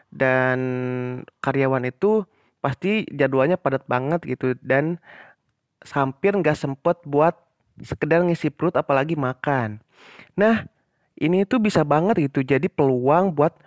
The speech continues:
usaha kalian bikin makanan sarapan gini. Contohnya, makannya itu kayak roti isi yang bikin kenyang dan dibawanya pun nggak ribet. Terus masuk ke bisnis yang kedua itu ada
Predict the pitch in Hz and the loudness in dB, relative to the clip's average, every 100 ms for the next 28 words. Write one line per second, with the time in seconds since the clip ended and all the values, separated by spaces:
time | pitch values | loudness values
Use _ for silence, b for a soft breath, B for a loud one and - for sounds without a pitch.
0 | b 143 - 143 - 135 131 160 190 160 | b -6 -2 -2 -2 -4 0 0 -2 -2
1 | 165 190 170 147 170 143 143 147 143 175 | -2 0 0 0 0 -2 -2 -4 -2 -2
2 | 175 175 190 - 127 127 127 147 139 117 | 0 -2 -2 -4 -2 0 2 2 0 -2
3 | B B B B B 143 135 139 135 127 | B B B B B -6 -2 -2 -2 -2
4 | 190 165 143 139 - - 127 - - 151 | 0 2 2 2 -2 -4 -4 -4 -2 2
5 | 165 175 143 127 120 127 123 123 123 127 | 2 2 0 -4 -4 -6 -4 -4 -2 0
6 | 127 120 120 131 170 B B - 143 131 | 0 0 0 0 -2 B B -4 0 2
7 | 127 123 120 170 165 131 127 127 131 120 | 2 0 -2 -2 0 2 0 0 2 2
8 | - _ _ _ _ _ _ _ _ _ | -2 _ _ _ _ _ _ _ _ _
9 | B B _ 196 233 - - 139 - - | B B _ 2 2 0 -8 -8 -6 -2
10 | 139 135 131 143 135 139 - 123 123 131 | -2 -2 -2 -4 -2 -2 -4 -4 -2 2
11 | 151 180 165 127 160 131 131 131 139 139 | 4 4 2 0 -2 0 0 0 2 2
12 | 135 | 0